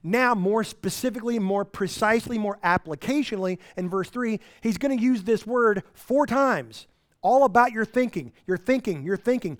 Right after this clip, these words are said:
Your thinking needs to be different. You have to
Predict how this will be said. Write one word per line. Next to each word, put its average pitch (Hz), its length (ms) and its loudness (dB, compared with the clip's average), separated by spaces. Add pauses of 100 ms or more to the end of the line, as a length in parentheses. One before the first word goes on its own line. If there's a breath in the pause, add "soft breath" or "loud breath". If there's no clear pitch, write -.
(160 soft breath)
Your 196 100 0
thinking 254 460 0
needs 226 180 -2
to - 100 -6
be 202 120 -4
different. 196 520 0 (920)
You 233 340 0
have 208 380 2
to 190 200 -2